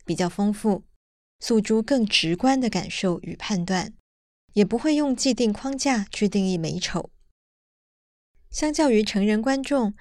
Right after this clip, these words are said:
会更注意画作知名与否，或是在艺术史上的地位，儿童和画作的互动显然是一种更为个人化的主观好恶。因此，设定为某些儿童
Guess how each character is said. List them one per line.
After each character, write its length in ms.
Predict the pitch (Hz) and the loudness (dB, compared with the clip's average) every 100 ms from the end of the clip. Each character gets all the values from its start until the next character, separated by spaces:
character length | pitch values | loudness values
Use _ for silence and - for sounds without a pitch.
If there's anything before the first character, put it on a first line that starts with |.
| - _ | -16 _
会 160 | - | 0
更 200 | 214 220 | 2 2
注 200 | 202 208 | 2 2
意 160 | 196 190 | 2 2
画 260 | 180 247 226 | 0 -2 -2
作 260 | 208 202 | 0 0
知 220 | 185 - | 0 -2
名 180 | 269 220 | 0 2
与 140 | 196 214 | 2 0
否， 300 | - 185 - _ _ _ _ | 0 -2 -2 _ _ _ _
或 100 | 233 | 0
是 160 | 220 | 2
在 200 | 208 214 | 2 2
艺 180 | 196 208 | 2 0
术 180 | 185 190 | 0 -2
史 240 | 180 - | -2 -6
上 240 | - 254 240 | -4 -4 -2
的 80 | 185 | 0
地 200 | 190 175 | 0 0
位， 280 | 175 - - _ _ _ _ _ _ | -2 -4 -10 _ _ _ _ _ _
儿 160 | - 240 | 0 2
童 200 | 247 226 | 2 0
和 200 | - 220 | 0 -2
画 200 | 269 302 | 0 0
作 160 | 262 | 2
的 80 | 214 | 2
互 200 | 202 233 | 2 0
动 320 | 208 240 190 - _ _ - | 0 0 -2 -6 _ _ -16
显 200 | - 185 | -4 0
然 360 | 180 175 175 202 | 2 2 0 -2
是 180 | - 220 | 0 2
一 140 | 208 | 2
种 260 | 196 185 175 | 2 0 -2
更 180 | 208 202 | -2 0
为 140 | 180 | 0
个 220 | 180 285 | 0 0
人 160 | 240 185 | 2 0
化 240 | 196 269 | -2 -2
的 140 | 226 185 | -2 -2
主 180 | - - | -6 -4
观 220 | 196 208 | -2 0
好 180 | - 240 | 0 -2
恶。 360 | 190 185 208 - _ _ _ _ _ _ _ | 0 -2 -4 -10 _ _ _ _ _ _ _
因 160 | 240 262 | -2 -2
此， 320 | - 185 - - - - - | -2 -2 -4 -10 -20 -20 -12
设 200 | - 320 | 2 2
定 220 | 285 294 | 4 2
为 300 | 220 185 214 - - - | 2 2 0 -6 -12 0
某 160 | 185 | 2
些 180 | 180 277 | 4 2
儿 180 | - 202 | 4 2
童 440 | - 196 180 214 | 2 0 2 -2